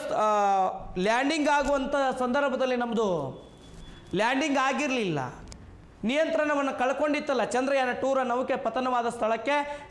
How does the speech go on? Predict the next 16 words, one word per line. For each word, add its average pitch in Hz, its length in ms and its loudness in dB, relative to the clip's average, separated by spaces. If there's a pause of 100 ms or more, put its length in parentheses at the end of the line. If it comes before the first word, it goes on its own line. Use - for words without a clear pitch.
ಸರ 262 120 2 (380)
ಏನಂತೇಳಿ 269 640 0
ಹೆಸರನ್ನು 226 420 -2
ಕೊಡಲಾಗಿದೆ 202 500 0
ಅಂದ್ರೆ 302 240 -2
ತಿರಂಗ 269 360 0
ಅಂತೇಳಿ 254 400 0
ನಾಮಕರಣ 196 500 0
ಮಾಡಲಾಗಿದೆ. 147 800 -2 (200)
ಏನಂತೇಳಿ? 240 800 -2
ತಿರಂಗ 262 420 2
ಅಂತೇಳಿ 233 260 -2
ನಾಮಕರಣ 196 520 0
ಮಾಡಲಾಗಿದೆ. 170 840 -2 (500)
ಸರ, 277 200 2
ಬೆಂಗಳೂರಿನ 262 560 0